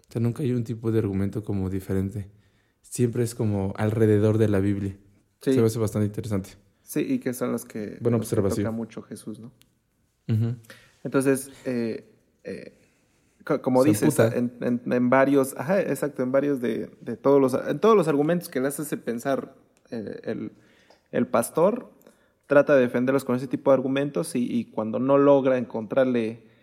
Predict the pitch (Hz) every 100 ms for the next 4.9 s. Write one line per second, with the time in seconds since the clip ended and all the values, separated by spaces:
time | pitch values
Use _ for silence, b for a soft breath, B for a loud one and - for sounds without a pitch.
0 | b b _ - 120 113 120 135 139 123
1 | 127 131 120 120 113 135 127 120 - 120
2 | 120 120 110 - - 113 - 117 123 107
3 | - - 127 - 117 117 117 120 123 123
4 | 123 123 117 - - 147 165 151 175